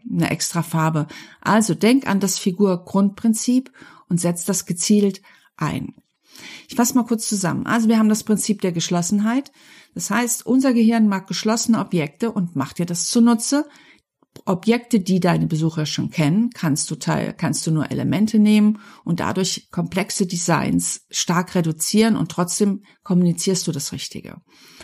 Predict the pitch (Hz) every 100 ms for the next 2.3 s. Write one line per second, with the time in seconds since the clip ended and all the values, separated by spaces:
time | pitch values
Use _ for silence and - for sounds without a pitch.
0 | - - - - - 208 208 202 202 185
1 | 180 - 170 - 185 185 175 147 - 202
2 | 214 214 208